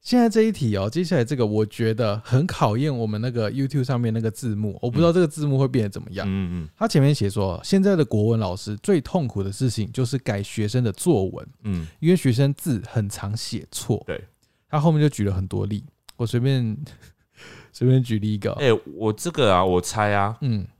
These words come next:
Speaker 2: 好，你，你先讲好，我先不要猜，你先讲。
Speaker 1: 昨天准备出门逛街的时候，脚不小心被肛门给夹到。真倒霉。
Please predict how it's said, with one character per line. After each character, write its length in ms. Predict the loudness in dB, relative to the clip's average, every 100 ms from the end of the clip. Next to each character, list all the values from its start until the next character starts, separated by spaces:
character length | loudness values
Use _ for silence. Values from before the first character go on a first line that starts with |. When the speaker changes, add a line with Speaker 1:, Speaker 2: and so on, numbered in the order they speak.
| _ _ _ _ _ _
Speaker 2:
好， 120 | -2
你， 200 | 0 0
你 100 | 0
先 160 | 2 2
讲 180 | 0 -2
好， 120 | -6
我 80 | -2
先 140 | -2 0
不 100 | 0
要 160 | 0 -2 _ -18 -18 _
猜， 280 | -6 -6 -6 -12 -18
你 80 | -18 -8
先 180 | -4 -2
讲。 160 | -4 -10 _ _
Speaker 1:
昨 180 | 2 4
天 220 | 4 4
准 180 | 2 4
备 140 | 2
出 160 | 2 2
门 200 | 2 0
逛 240 | 0 0
街 160 | 0 -2
的 120 | -2
时 200 | -4 -6
候， 280 | -6 -6 -8 _ _
脚 240 | -4 -2 0
不 140 | -2
小 180 | 0 0
心 220 | 0 -4
被 180 | -2 -4
肛 240 | -2 0
门 220 | 2 0 0
给 220 | 2 2
夹 320 | 4 2 4
到。 300 | 4 2 2 _ _ _
真 220 | 4 4 4
倒 280 | 2 2
霉。 300 | 2 2 2